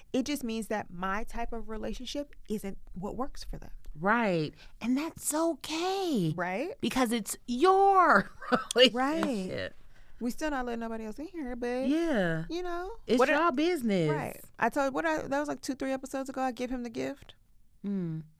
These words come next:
Speaker 1: Let him miss me.
Speaker 2: Yeah.
Speaker 1: I, I,
Speaker 2: As he should.
Speaker 1: he let me miss him.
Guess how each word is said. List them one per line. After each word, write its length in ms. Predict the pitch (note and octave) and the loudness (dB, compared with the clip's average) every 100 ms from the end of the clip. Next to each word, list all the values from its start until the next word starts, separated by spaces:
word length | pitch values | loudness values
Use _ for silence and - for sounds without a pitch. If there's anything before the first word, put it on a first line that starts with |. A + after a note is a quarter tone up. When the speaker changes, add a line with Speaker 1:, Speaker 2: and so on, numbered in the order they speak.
| - - - | -20 -20 -10
Speaker 1:
Let 240 | G3 G#3+ | -4 -2
him 160 | A#3+ A3 | -2 -4
miss 220 | A#3 - | -8 -8
me. 220 | A#3 A#3+ - | -10 -10 -12
Speaker 2:
Yeah. 360 | F#3 A#3 C#4 F3 D3+ - - - | -6 -6 -4 -8 -14 -20 -14 -4
Speaker 1:
I, 80 | F#3+ | -2
I, 340 | G3+ - G#3 G#3 | 0 2 2 2
Speaker 2:
As 100 | - | -4
he 60 | - | -6
should. 300 | B3+ A3 F#3+ | -6 -8 -8
Speaker 1:
he 160 | - A#3+ | -4 0
let 180 | A#3 A3 | 0 0
me 120 | A#3 | -2
miss 240 | A3+ A3 | -2 -4
him. 280 | B3+ A3+ A#3 | -6 -8 -6